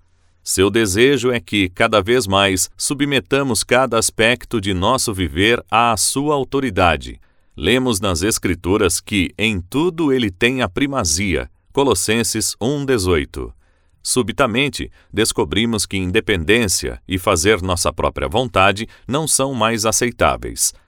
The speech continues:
Abrindo nossos corações a ele,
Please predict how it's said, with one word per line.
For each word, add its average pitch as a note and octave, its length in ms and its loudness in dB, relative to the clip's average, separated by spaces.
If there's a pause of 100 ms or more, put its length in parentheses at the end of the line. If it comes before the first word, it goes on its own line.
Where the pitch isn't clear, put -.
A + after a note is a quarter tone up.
(280)
Abrindo C3 500 0
nossos G#2+ 320 0
corações E2 560 0
a C2 120 -4
ele, A2+ 340 0